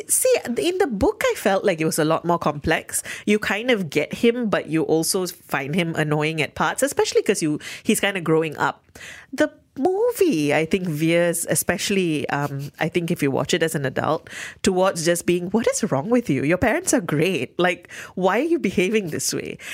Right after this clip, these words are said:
And I think that doesn't help. His performance doesn't help because it doesn't bring enough complexity to that character.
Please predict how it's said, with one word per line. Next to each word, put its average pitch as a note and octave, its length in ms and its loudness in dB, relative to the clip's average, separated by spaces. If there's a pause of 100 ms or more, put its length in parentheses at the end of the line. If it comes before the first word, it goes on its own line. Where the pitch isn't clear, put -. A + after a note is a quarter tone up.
And G#3+ 120 2
I C4+ 80 0
think E4+ 220 -2
that G3+ 180 2
doesn't A#3 280 0
help. G3+ 380 -2 (720)
His D4 280 0
performance B3 600 0
doesn't G3+ 420 0
help G#3 340 -2
because F#3+ 280 0
it - 20 0
doesn't F3 240 0
bring F#3 160 -2
enough D#3 240 -2
complexity D#3+ 640 -2 (140)
to F3+ 220 2
that - 300 -2
character. B2 440 -6